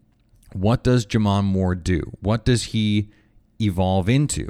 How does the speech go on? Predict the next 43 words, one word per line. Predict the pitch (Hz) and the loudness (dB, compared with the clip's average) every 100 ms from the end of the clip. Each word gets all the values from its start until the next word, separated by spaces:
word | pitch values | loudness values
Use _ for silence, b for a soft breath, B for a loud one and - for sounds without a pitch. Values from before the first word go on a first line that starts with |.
| - - - | -12 -20 -4
Can | 135 151 | 0 0
he | 156 | 0
make | 131 131 147 - | 0 -2 -2 -2
that | 127 - | -4 -2
leap? | 120 160 - - b b b - | -4 -4 -6 -20 b b b -4
Every | 160 160 180 | -4 0 0
year | 160 151 151 | 2 2 2
at | - | 2
Missouri, | 131 110 127 110 | 0 2 0 0
he | 107 | 0
got | 101 92 | 0 -2
better. | 87 69 - - _ _ _ _ _ _ _ _ _ _ - | -4 -6 -8 -14 _ _ _ _ _ _ _ _ _ _ -6
He | 147 | 0
needs | 196 - | 0 0
to | 127 | 0
get | 120 | 0
a | |
lot | 104 110 - | 0 -2 -2
better | 101 85 | -2 0
from | 76 95 | -2 -4
year | 90 85 | -2 -2
one | 85 82 82 | -2 -2 -2
to | |
year | 85 78 | -2 -4
two | - 117 78 | 0 0 0
to | - | -4
be | 80 101 98 - | -2 0 0 0
an | |
impactful | 95 87 95 92 - 85 | -4 -2 -4 -4 -6 -6
player | - 104 87 | -2 -2 -2
on | 80 | -4
this | 85 - | -4 -4
team. | 147 110 | -4 -2
And | 90 | -2
I, | 76 | -4
I | |
think | 98 113 104 | -4 -4 -2
the | |
road | 104 90 95 120 131 104 | -2 0 0 2 0 0
to | |
him | 95 95 90 | 0 0 0
being | 95 98 90 | 0 0 -2
impactful | 80 165 170 - 73 104 | -4 -4 -4 -6 -8 -8